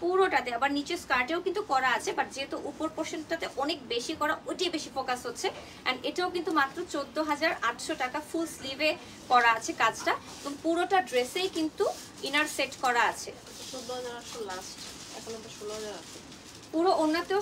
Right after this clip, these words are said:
Speaker 1: same ভাবে কিন্তু চিনন সিল্কের উপর এই কারচুপি ওয়ার্কটা করা আছে। Thank you so much যারা লাইভটা দেখছেন। আচ্ছা, আমরা এতক্ষণ ধরে চোদ্দ হাজার আটশো যেটা দেখলাম, ওটা last collection দেখলাম। এখন আমরা চলে যাব আরেকটা collection,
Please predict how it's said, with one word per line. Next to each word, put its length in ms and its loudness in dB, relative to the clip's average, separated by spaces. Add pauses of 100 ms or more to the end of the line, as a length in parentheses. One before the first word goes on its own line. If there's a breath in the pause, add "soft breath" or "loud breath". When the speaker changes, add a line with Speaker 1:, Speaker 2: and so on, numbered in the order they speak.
Speaker 1:
same 260 2
ভাবে 200 2
কিন্তু 180 -4
চিনন 240 0
সিল্কের 300 -2
উপর 140 0 (100)
এই 120 -6
কারচুপি 320 -2
ওয়ার্কটা 320 -2
করা 240 6
আছে। 160 -8 (540)
Thank 220 0
you 60 0 (100)
so 80 0 (140)
much 220 0
যারা 160 4
লাইভটা 240 0
দেখছেন। 260 -6
আচ্ছা, 200 -4
আমরা 180 2
এতক্ষণ 260 -4
ধরে 200 2
চোদ্দ 140 -2 (100)
হাজার 200 4
আটশো 160 -2 (120)
যেটা 140 -4 (100)
দেখলাম, 240 -2
ওটা 200 0
last 240 2
collection 360 0
দেখলাম। 180 -2 (100)
এখন 200 -4
আমরা 160 -4
চলে 200 -4
যাব 100 0 (440 loud breath)
আরেকটা 300 6
collection, 300 0